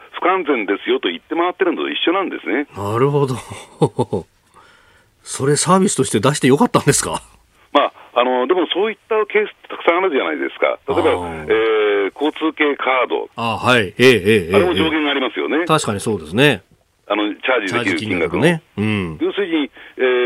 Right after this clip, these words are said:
Speaker 1: ー、こういった不正行為が起こることを前提に、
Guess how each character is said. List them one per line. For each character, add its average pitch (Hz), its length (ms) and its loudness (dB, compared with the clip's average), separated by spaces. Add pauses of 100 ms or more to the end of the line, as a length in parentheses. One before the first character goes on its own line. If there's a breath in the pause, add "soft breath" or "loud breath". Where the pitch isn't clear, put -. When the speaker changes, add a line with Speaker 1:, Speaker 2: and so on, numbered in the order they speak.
(120)
Speaker 1:
ー、 117 40 -6
こ 165 180 -2
う 208 60 2
い 196 40 -6
っ - 120 -14
た 190 100 -2
不 - 40 -10 (120)
正 202 160 2
行 208 200 2
為 202 40 0
が 165 80 4
起 139 120 2
こ 196 180 0
る 202 120 0
こ 170 140 -2
と 185 240 2
を 156 40 -2
前 131 280 0
提 147 360 0
に、 180 200 0